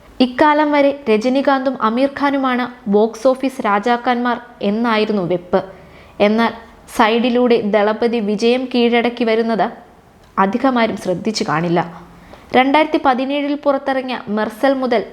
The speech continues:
ഇങ്ങോട്ടുള്ള എല്ലാ സിനിമകളും ഇരുന്നൂറ് കോടിക്ക് മുകളിൽ ബോക്സ് ഓഫീസ് കളക്ഷൻ നേടിയ സിനിമകളാണ്. തികച്ചും പരാജയമെന്ന് വിധിയെഴുതിയ സർക്കാർ, ബീസ്റ്റ്, വാരിസ് തുടങ്ങിയ സിനിമകളും ബോക്സ് ഓഫീസിൽ വൻ കളക്ഷൻ നേടി.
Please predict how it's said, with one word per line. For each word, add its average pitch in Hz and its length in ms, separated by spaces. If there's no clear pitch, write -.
ഇങ്ങോട്ടുള്ള 233 580
എല്ലാ 220 400
സിനിമകളും 269 580
ഇരുന്നൂറ് 240 420
കോടിക്ക് 240 480
മുകളിൽ 233 320
ബോക്സ് 190 440
ഓഫീസ് 233 340
കളക്ഷൻ 226 380
നേടിയ 214 260
സിനിമകളാണ്. 185 680
തികച്ചും 285 400
പരാജയമെന്ന് 277 680
വിധിയെഴുതിയ 240 680
സർക്കാർ, 233 480
ബീസ്റ്റ്, 226 500
വാരിസ് 226 640
തുടങ്ങിയ 240 340
സിനിമകളും 240 600
ബോക്സ് 208 380
ഓഫീസിൽ 240 420
വൻ 202 360
കളക്ഷൻ 196 400
നേടി. 190 300